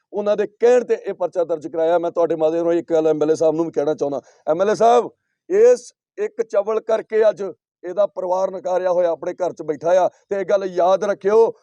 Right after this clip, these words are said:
ਉਹ ਦਿਨ ਦੂਰ ਨਹੀਂ। ਅੱਜ ਛੇ ਪਰਚੇ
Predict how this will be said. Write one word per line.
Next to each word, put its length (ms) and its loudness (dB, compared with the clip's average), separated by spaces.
ਉਹ 160 2
ਦਿਨ 200 0
ਦੂਰ 400 0
ਨਹੀਂ। 240 2
ਅੱਜ 140 0
ਛੇ 320 4
ਪਰਚੇ 520 2